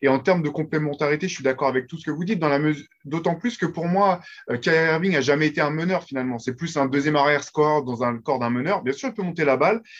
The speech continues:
mais avec, avec, euh, avec Ben Simmons, je pense que vu comme ça se passait bien avec, entre, euh, James Harden et Kyrie, le peu de jeu... match qu'ils ont joué ensemble, ça sera la même chose, en fonction de qui a la balle, c'est le, le, c'est le premier des deux qui a la balle monte le ballon.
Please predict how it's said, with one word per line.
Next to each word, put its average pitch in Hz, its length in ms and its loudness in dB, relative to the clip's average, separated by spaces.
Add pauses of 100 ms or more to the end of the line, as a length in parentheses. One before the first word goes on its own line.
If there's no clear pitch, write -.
(100)
mais 117 80 -2
avec, 151 320 0
avec, 170 320 -4
euh, 156 300 2
avec 151 260 -6
Ben 165 160 -6
Simmons, 180 400 0 (380)
je - 80 -12
pense 202 240 0
que - 80 2
vu 156 320 2
comme 220 140 2
ça 202 120 2
se 190 80 -6
passait 185 300 0
bien 180 160 0
avec, 143 240 0
entre, 139 300 -2
euh, 127 280 0 (400)
James 156 240 -2
Harden 170 380 -2
et 156 100 -4
Kyrie, 156 360 0
le 143 140 -2
peu 139 120 -6
de 131 60 -6
jeu... 147 180 -2
match 143 320 -4
qu'ils 127 160 -4
ont 127 40 -2
joué 117 140 -2
ensemble, 135 240 -2
ça 151 100 -4
sera 135 180 0
la 139 80 4
même 160 160 0
chose, 175 280 -2 (340)
en 131 60 2
fonction 190 340 0
de 185 80 -2
qui 185 160 0
a 170 60 6
la 160 120 4
balle, 156 300 2
c'est - 140 -8
le, 135 240 0
le, 135 260 -6
c'est - 160 -10
le 127 100 -2
premier 180 300 -4
des 170 140 0
deux 180 140 -2
qui 175 140 -4
a 135 60 0
la 131 100 0
balle 135 200 0
monte 147 240 -6
le 135 80 -2
ballon. 156 320 -4